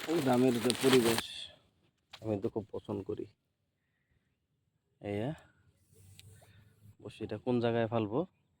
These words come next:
এই জায়গা, হ্যাঁ, ফালায় দিলাম, দেখছেন? বসি ফালায় দিলাম।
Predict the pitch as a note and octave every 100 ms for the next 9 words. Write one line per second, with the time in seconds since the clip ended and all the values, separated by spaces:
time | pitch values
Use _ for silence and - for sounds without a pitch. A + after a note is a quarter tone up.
0 | _ _ _ _ _ _ _ _ _ _
1 | _ _ _ _ _ _ _ - A#2 G2
2 | F#2+ F2+ - - - - F#2+ - - _
3 | _ _ _ _ _ _ _ _ _ _
4 | _ _ _ _ - F#2 F2 - D#2 -
5 | G#2 - _ A2+ - B2+ G#2 E2 _ _
6 | _ _ _ _ _ _ _ _ _ _
7 | _ _ A#2 - G#2 G#2 G2 F2+ - -